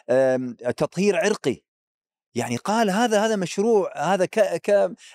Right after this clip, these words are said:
إزالة الهنود الحمر في أمريكا الشمالية، مثل إزالة، إزالة الأبوريجينيز اللي في أستراليا وكذا، مثل ما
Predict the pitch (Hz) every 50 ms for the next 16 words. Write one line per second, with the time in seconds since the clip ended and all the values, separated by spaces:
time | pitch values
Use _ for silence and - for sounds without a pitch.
0 | - - 156 160 139 147 170 143 165 180 175 175 160 - 190 165 143 160 160 160
1 | 147 147 135 - 156 151 139 120 - 147 135 135 135 120 - 131 - - 139 127
2 | 127 123 120 127 123 117 113 160 160 - 185 156 160 131 151 156 156 151 135 -
3 | - - - - - 131 131 156 156 147 - 160 147 135 139 131 139 151 165 139
4 | 156 151 143 131 127 135 123 123 - - 135 127 127 - - 131 127 131 135 135
5 | 131 131 127 123 - - 135 117 120 123 123 143 175 - 196 180 175 175 170 170
6 | 147